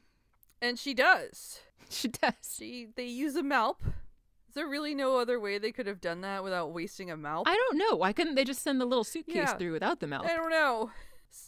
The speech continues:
Speaker 2: Like, just throw it
Speaker 1: Yeah,
Speaker 2: in.
Speaker 1: I have no idea. But they take a Malp through.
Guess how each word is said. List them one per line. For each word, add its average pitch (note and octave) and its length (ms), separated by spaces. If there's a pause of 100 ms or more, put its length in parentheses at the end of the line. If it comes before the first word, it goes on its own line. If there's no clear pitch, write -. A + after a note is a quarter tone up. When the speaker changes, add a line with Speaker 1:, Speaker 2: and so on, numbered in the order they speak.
Speaker 2:
Like, G#3 200
just A#3 280
throw A#3 180
it A3+ 80
Speaker 1:
Yeah, C#4 280
Speaker 2:
in. G3 80
Speaker 1:
I D#4 80
have D#4+ 240
no D#4+ 180
idea. C4 680 (440)
But D#4+ 180 (260)
they F#4+ 180
take F4 220
a D#4+ 40
Malp A3+ 360
through. A3 400